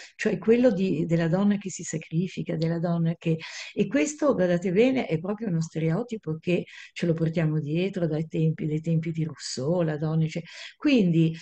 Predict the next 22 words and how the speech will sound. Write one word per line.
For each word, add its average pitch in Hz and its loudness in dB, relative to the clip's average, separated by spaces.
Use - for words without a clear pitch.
resistere, 277 0
le, 202 2
gli, 214 2
gli 254 -2
insegnanti 302 0
dovrebbero 214 2
insegnare 233 -2
alle 220 8
ragazze 277 4
a 277 4
resistere 254 -2
contro 269 -2
questi 247 -4
stereotipi, 226 -4
come 339 4
gli 214 0
stereotipi 233 4
maschili 220 0
che 208 -2
invece, 185 -2
ecco, 165 -4
l'uomo 175 2